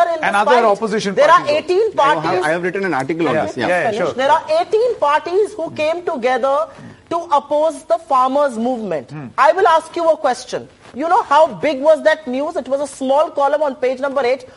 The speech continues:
Speaker 1: of India's leading daily.
Speaker 2: Hmm.
Speaker 1: Why is opposition, and I, and I include Aam Aadmi Party, why is opposition being grudged by institutions that are supposed to stand for the opposition?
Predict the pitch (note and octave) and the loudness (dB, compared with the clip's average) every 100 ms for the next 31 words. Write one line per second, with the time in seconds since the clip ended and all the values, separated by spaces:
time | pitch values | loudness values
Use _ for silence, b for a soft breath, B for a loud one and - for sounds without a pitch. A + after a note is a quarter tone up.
0 | B - B3 B3+ C4+ C4 G3+ A#3 A#3 A#3+ | B -6 -4 -2 0 -2 -2 -4 -4 -4
1 | F3+ F#3+ D#3+ C#3 - G#2+ F2 F3+ D4+ B4+ | 0 0 -2 -10 -14 -18 -8 0 2 2
2 | F4+ D4 C4+ F4 F#4 - F4+ C#4 - B3 | 2 0 0 -2 -2 -2 -2 -4 -4 -2
3 | D#4+ G4 - F4 B4 B4 B4+ C#5 - D4+ | 0 0 0 0 0 0 2 2 2 2
4 | D4 C4+ A#3+ A3 G3 - C3 b b b | 2 0 -2 -2 -4 -4 -16 b b b
5 | b E3 D#4 B4+ C#5+ A#4+ D#4+ D4+ D4+ A4 | b 2 4 6 6 4 2 2 2 0
6 | F#4+ G#4 B4 F4+ G#4 F#4+ F3+ C4 G#4+ G4+ | 0 0 -2 0 0 0 0 2 4 2
7 | - G#3+ C4+ D4 F4 E4+ D#4 E4 E4 G4+ | -6 -4 2 4 2 0 -6 -6 -4 -4
8 | F#4 G4 G4+ G#4 G4+ E4+ E4+ F4 - D4+ | 0 0 0 -2 0 0 0 -2 -2 -4
9 | - F4+ A4 - F#4+ - E4 D#4+ E4+ E4+ | 0 -2 -2 -4 -8 -6 -2 0 0 -2
10 | D#4 D4+ D4 D4 C#4 D4+ - G3 | -2 2 0 0 -6 -8 -8 -10